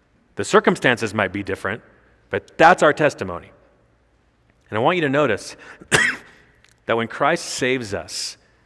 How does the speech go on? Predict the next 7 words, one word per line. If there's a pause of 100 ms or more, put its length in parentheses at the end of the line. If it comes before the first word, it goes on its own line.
(2250)
he
joins
us
together. (1800)
Ephesians
two
eleven.